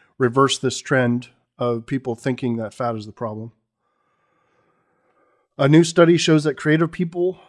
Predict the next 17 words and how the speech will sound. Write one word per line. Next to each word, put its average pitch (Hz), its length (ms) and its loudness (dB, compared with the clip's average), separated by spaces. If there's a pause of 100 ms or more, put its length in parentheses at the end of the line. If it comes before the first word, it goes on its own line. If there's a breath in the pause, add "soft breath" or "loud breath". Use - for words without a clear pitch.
(240 soft breath)
are 139 420 4
better 156 400 4
able 165 240 0
to 165 120 -14
use 147 200 -6
multiple 175 420 -2
parts 156 360 -4
of 151 80 -6
their 131 100 0
brain 135 340 0
simultaneously 135 1120 -2 (100)
and 165 180 2
in 160 80 0
conjunction 135 800 -4 (100)
with 120 220 -10
one 113 140 -6
another. 104 340 -16